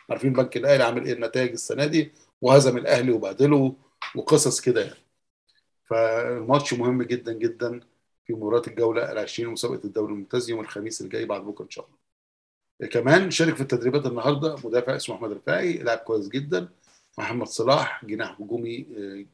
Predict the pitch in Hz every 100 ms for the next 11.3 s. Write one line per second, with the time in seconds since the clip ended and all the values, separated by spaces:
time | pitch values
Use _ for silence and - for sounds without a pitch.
0 | _ - 117 113 104 - 135 131 117 101
1 | - 147 - - _ _ _ 113 117 120
2 | 131 127 110 107 117 113 - 98 - 117
3 | 110 95 90 - _ _ _ _ _ _
4 | _ _ 117 110 123 - 123 113 117 110
5 | 110 120 143 139 110 104 104 120 120 110
6 | 101 127 147 - 139 120 113 - - 127
7 | 151 147 113 104 127 120 127 139 135 117
8 | - _ _ _ _ _ _ - 120 123
9 | - - 143 151 123 120 117 107 117 -
10 | - - 110 104 113 113 110 - 110 104
11 | 95 _